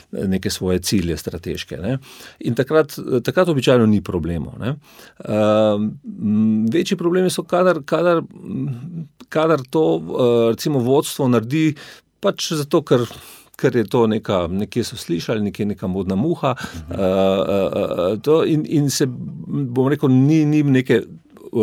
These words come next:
Speaker 1: res zavezanosti, ne, k temu.
Speaker 2: Mhm.
Speaker 1: Ker,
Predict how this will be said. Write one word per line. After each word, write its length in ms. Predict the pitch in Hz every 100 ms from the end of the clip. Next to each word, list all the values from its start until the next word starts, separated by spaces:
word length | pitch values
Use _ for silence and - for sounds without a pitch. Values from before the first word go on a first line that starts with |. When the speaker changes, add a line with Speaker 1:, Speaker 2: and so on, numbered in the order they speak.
| 107
Speaker 1:
res 280 | 117 131 -
zavezanosti, 800 | 120 110 101 104 90 82 82 -
ne, 200 | 92 90
k 160 | - -
temu. 260 | 101 98 92
Speaker 2:
Mhm. 520 | - - 78 80 87 87 _
Speaker 1:
Ker, 260 | - 131